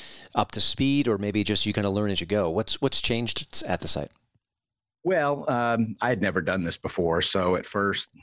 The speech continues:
Speaker 2: you know, there were no bylines. Um,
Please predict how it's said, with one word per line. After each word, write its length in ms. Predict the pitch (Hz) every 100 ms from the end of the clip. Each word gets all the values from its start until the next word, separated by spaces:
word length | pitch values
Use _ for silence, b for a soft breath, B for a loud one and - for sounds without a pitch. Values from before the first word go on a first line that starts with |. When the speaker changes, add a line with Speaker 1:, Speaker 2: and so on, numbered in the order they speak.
| -
Speaker 2:
you 120 | 98
know, 120 | 80
there 120 | 78
were 100 | 80
no 140 | 85 80
bylines. 1080 | - 82 95 90 85 87 87 87 82 - 87
Um, 600 | 82 80 80 78 78